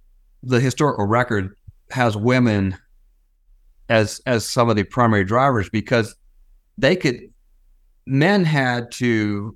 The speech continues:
meet certain society, and they had, they were, for one thing, men in a lot of, a lot of cultures, men weren't allowed to freely interact with women, especially if they were other people's wives.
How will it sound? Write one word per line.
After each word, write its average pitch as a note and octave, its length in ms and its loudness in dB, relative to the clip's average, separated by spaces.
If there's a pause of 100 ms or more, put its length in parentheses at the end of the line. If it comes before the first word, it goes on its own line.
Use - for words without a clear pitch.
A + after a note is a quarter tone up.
meet B2+ 300 0
certain A#2 360 -2
society, G2+ 800 0 (520)
and A2+ 180 0
they C3 100 2
had, B2+ 340 -2
they B2+ 140 -2
were, B2 260 0 (100)
for C3+ 140 -2
one E3+ 180 2
thing, G#2 220 0
men A#2 340 0
in A#2+ 100 -4
a G#2 60 0
lot A#2+ 220 0
of, F#2 120 -4 (160)
a A2 60 -4
lot A#2 180 4
of B2 80 -2
cultures, G#2 360 -2
men G#2+ 220 2
weren't G2+ 160 -2
allowed G2 420 0 (580)
to A#2 80 -2
freely A#2+ 580 2
interact G#2+ 500 0
with G2 200 -4
women, G2+ 560 0 (1200)
especially A#2+ 400 2
if G#2 80 -4
they G#2+ 120 2
were F#2+ 360 -2 (320)
other A2+ 200 4
people's G2+ 320 -4
wives. F2 540 0